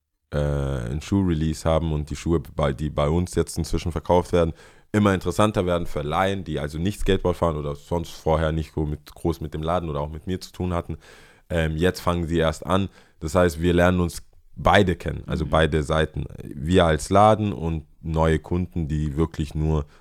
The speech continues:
Speaker 1: an einer Sache interessiert sind, nämlich diesen Schuh oder diese Schuhe zu bekommen bei uns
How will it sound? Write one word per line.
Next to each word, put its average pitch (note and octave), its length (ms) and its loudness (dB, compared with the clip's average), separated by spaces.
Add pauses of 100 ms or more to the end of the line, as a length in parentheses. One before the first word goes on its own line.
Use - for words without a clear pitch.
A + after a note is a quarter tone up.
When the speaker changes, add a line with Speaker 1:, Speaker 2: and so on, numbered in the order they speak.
Speaker 1:
an D#2+ 180 -8
einer E2 360 2
Sache E2 260 0
interessiert D2+ 480 -4
sind, D2+ 200 -6
nämlich D2 320 -4
diesen C#2+ 260 -8
Schuh D#2 360 -2
oder B1+ 140 -4
diese C2 280 -8
Schuhe D2+ 380 -4
zu - 160 -12
bekommen F2+ 380 -2
bei E2 140 4
uns D#2+ 200 0